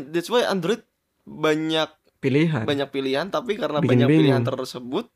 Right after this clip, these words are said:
Speaker 1: maintainingnya susah.
Speaker 2: Susah, bikin bingung news.
Speaker 1: Sedang-,
Speaker 2: Apa, pembeli.
Speaker 1: sedangkan iOS dari Apple cuma ada, ya,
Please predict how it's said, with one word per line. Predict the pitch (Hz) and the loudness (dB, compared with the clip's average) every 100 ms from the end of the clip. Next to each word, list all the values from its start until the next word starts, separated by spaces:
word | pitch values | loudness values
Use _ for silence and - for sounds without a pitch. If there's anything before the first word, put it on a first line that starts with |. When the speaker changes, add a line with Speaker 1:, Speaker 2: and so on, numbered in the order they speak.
| _ _ _ _ _ _ _ - | _ _ _ _ _ _ _ -10
Speaker 1:
maintainingnya | 131 123 135 135 131 131 180 - | -8 -6 -6 -4 -6 -6 -8 -12
susah. | - 151 185 113 | -12 -14 -12 -12
Speaker 2:
Susah, | - 117 117 - 143 | -4 -2 0 2 4
bikin | 127 110 104 | 4 2 2
bingung | 110 110 | 0 2
news. | 123 135 139 - | 2 4 2 0
Speaker 1:
Sedang-, | 135 135 135 | 2 4 2
Speaker 2:
Apa, | - | 0
pembeli. | |
Speaker 1:
sedangkan | 131 151 151 156 - - 156 | 2 4 4 4 2 0 2
iOS | 156 160 156 | 4 2 0
dari | 147 156 147 147 139 | 0 2 2 0 -2
Apple | - 71 - 220 185 | -8 -10 -4 -4 -4
cuma | 156 135 135 | -4 -2 -2
ada, | - 127 127 90 - | -2 0 -2 -2 -10
ya, | - 415 | -12 -10